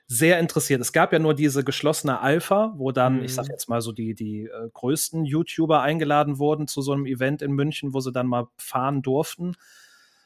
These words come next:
Speaker 1: Ja, und das ist halt wieder das Klassische im Sim-Racing. Es ist schön zu hören, wie jemand fährt und diese Eindrücke schildert, aber es ist was ganz anderes, wenn man selber in seinem eigenen Rennsitz sitzt und dann mal eine Runde fährt, ne? Und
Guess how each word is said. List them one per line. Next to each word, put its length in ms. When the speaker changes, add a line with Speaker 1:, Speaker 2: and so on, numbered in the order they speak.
Speaker 1:
Ja, 260
und 200
das 160
ist 120
halt 140
wieder 200
das 180
Klassische 480
im 140
Sim-Racing. 640
Es 160
ist 260
schön 300
zu 240
hören, 380
wie 80
jemand 400
fährt 440
und 200
diese 240
Eindrücke 480
schildert, 400
aber 140
es 100
ist 120
was 140
ganz 220
anderes, 360
wenn 120
man 120
selber 380
in 100
seinem 220
eigenen 400
Rennsitz 460
sitzt 260
und 160
dann 140
mal 80
eine 140
Runde 260
fährt, 480
ne? 200
Und 360